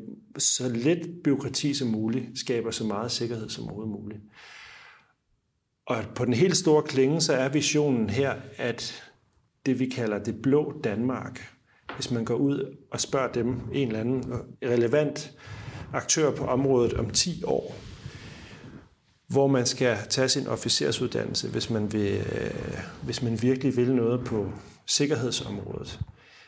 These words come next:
at de så svarer, "Jamen, så skal du, så skal I sende jeres, øh, så skal de en tur ind omkring, øh, søværnet."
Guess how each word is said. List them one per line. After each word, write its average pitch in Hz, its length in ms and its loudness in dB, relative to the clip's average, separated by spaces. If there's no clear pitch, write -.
at - 180 -4
de 123 120 4
så - 140 2
svarer, 110 440 0
"Jamen, 113 160 -4
så 127 140 -2
skal 120 240 -2
du, 107 140 -4
så - 160 -2
skal 120 200 -2
I 107 40 -2
sende 107 300 -2
jeres, 95 340 -4
øh, 104 220 -8
så - 120 -8
skal 113 220 -4
de 113 100 0
en 107 120 -2
tur 127 260 0
ind 123 160 0
omkring, 107 440 -4
øh, 104 260 -10
søværnet." 107 460 -6